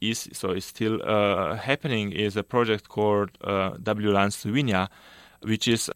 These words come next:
a community wireless, um, network in Slovenia. So that,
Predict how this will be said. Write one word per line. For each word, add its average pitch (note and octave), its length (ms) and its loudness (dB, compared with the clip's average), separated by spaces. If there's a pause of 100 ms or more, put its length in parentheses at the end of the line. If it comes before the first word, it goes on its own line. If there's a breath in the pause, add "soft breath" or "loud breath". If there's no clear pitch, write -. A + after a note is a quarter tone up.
a G#2+ 60 -2
community B2+ 460 -2
wireless, G2 640 0
um, F#2 400 0
network - 360 0
in G2 60 -10
Slovenia. - 480 -10
So C3 200 2 (120)
that, B2+ 320 2